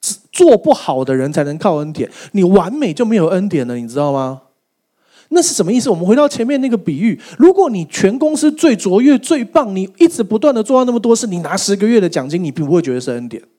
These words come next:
可是这个十个月的奖金，你不，你会觉得不是恩典，之后就不会带出后面那个感恩，然后你自然的卓越，你反而会觉得，“哦，我已经连续三年都拿十个月，老板为什么不给我十五个月？”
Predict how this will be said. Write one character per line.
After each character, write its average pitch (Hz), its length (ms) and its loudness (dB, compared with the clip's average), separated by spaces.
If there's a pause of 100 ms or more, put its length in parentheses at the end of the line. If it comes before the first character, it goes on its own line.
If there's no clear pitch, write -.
(760)
可 220 100 2
是 214 140 0
这 320 160 -2
个 233 80 2
十 190 220 -2
个 196 100 0
月 233 140 4
的 180 80 0
奖 143 240 -6
金， 190 260 -4 (360)
你 175 300 0 (360)
不， 208 400 -2
你 185 160 0
会 285 120 4
觉 196 80 2
得 196 80 4
不 190 120 -4
是 233 100 0
恩 220 100 0
典， 185 200 -4
之 269 200 0
后 254 160 4
就 - 140 -2
不 - 100 -6
会 285 120 2
带 285 260 -2
出 269 240 -2
后 254 240 -2
面 226 180 -2
那 220 80 -2
个 190 120 -4
感 147 420 -8
恩， 208 300 -2
然 165 200 -6
后 185 180 2
你 143 220 -6 (380)
自 277 300 -2
然 147 360 -4
的 143 120 0
卓 127 320 -4
越， 131 280 -2 (460)
你 269 80 0
反 202 180 -2
而 151 60 -4
会 233 140 2
觉 180 160 0
得 208 100 -2 (640)
，“哦， 240 160 -2
我 185 140 2
已 - 20 0
经 180 180 -6
连 165 160 -4
续 185 140 -4
三 202 160 -4
年 175 100 -6
都 190 120 -4
拿 151 180 -6
十 147 240 -6
个 160 100 -6
月， 175 140 0
老 202 140 2
板 208 120 -6
为 285 60 -2
什 233 80 2
么 196 60 -6
不 302 80 -2
给 262 140 0
我 214 60 4
十 190 200 -2
五 247 120 2
个 175 120 2
月？” 214 320 -2